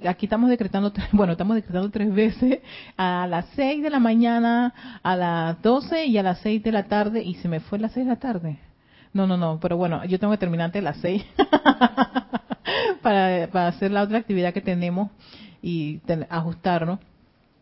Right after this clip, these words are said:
Pero a las seis de aquí, hora de Panamá, estamos haciendo también los decretos, no, este, que están en ceremonial volumen uno, creo que se me, se me fue ahora mismo la página, pero bueno.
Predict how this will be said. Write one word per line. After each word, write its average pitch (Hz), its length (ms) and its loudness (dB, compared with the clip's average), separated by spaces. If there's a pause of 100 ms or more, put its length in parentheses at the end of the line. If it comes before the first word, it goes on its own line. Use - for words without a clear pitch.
(200)
Pero 175 160 2
a 165 60 2
las 165 140 -2
seis 214 200 2
de 226 60 2
aquí, 208 240 0
hora 202 140 2
de 202 40 -2
Panamá, 196 340 0
estamos 196 320 -2
haciendo 185 280 -2
también 165 340 -2
los 185 100 0
decretos, 185 640 -4 (440)
no, 170 360 -2
este, 160 380 -4
que 165 60 -8
están 165 180 -4
en 185 100 0
ceremonial 156 460 -2
volumen 165 400 -2
uno, 170 200 -2
creo 165 180 -10
que 160 240 -4 (320)
se 170 60 -10
me, 156 120 -8
se - 100 -10
me 160 100 -4
fue 180 160 -4
ahora 180 160 0
mismo 180 200 -2
la 160 140 -4
página, 143 380 -6
pero 151 240 -6
bueno. 143 320 -6